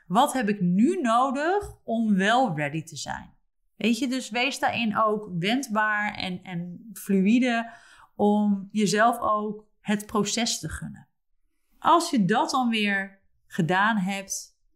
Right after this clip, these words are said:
en je kunt ook opschrijven, hè. Destijds, ik was aan het autorijden en het begon, dus ik denk, "Ik ga maar gewoon." Maar je kunt het ook opschrijven of je kunt een moodboard maken, weet je, hoe je daarin voelt.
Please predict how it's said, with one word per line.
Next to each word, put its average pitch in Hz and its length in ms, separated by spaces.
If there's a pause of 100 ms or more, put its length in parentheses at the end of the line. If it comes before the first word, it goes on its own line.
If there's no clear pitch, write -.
(160)
en 220 120
je 233 60
kunt 247 240
ook 254 160
opschrijven, 202 680
hè. 220 460
Destijds, 202 480
ik 196 60
was 190 160
aan 196 60
het - 100
autorijden 196 680
en 185 100
het 175 120
begon, 202 400
dus 185 240
ik - 360
denk, 185 200
"Ik 175 100
ga 214 200
maar 220 200
gewoon." 185 360
Maar 196 100
je 220 80
kunt 247 220
het 240 100
ook - 100
opschrijven 196 640
of - 80
je 233 60
kunt 247 160
een 240 120
moodboard 208 480
maken, 185 500
weet 190 180
je, 202 60
hoe 214 160
je 214 80
daarin 196 320
voelt. 196 400